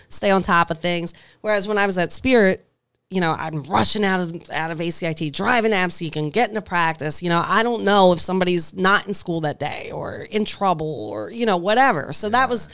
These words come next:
Speaker 1: it was stressful. Um, so, yeah, I got the head coaching job at A C I T, and the rest is history.
Speaker 2: So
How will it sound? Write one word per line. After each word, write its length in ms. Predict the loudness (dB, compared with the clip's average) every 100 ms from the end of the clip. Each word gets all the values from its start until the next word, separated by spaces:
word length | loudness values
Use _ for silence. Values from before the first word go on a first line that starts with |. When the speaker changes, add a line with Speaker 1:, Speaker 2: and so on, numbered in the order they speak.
| -18 -6
Speaker 1:
it 80 | -4
was 100 | -2
stressful. 560 | 0 0 0 -2 -8 -10 -20 -20 _ _
Um, 460 | 0 2 2 0 -4 -8 -6
so, 140 | 0
yeah, 140 | 4 4
I 100 | 6
got 180 | 4 2
the 80 |
head 160 | 0 0
coaching 340 | 0 0 0
job 220 | 2 0 0
at 100 | -2
A 120 | -2
C 160 | -4
I 80 | -4
T, 300 | -4 -2 0
and 160 | -2 -4 _ -20 -20 -20 -20 -20 _ _
the 60 | -4
rest 180 | -2 -2
is 100 | 0
history. 460 | -2 -2 -6 -10 -12 -12 -14 -18 _ _ -16
Speaker 2:
So 600 | -10 -6 -4 -4 -6